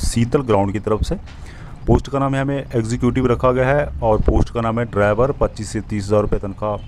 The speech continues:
महीने में दी जाएगी। दोस्तों, Essential इसके लिए graduate जो भी हैं और जिनके पास driving license हो, इसके लिए apply कर सकते हैं।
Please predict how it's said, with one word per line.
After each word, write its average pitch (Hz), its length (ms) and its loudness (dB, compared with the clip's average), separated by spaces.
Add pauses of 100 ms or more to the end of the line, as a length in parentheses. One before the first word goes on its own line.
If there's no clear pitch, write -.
(580)
महीने 92 280 0
में 113 140 0
दी 107 120 -2
जाएगी। 113 240 2
दोस्तों, 123 280 2 (600)
Essential 135 340 4
इसके 143 180 -4
लिए 143 100 2
graduate 117 480 2 (840)
जो 101 300 0
भी 120 140 2
हैं 139 280 2 (580)
और 104 200 4
जिनके 104 200 2
पास 117 200 2
driving 117 300 4
license 120 320 2
हो, 127 100 4
इसके 143 180 -2
लिए 110 60 4
apply 113 180 4
कर 117 140 0
सकते 127 280 0
हैं। 156 280 0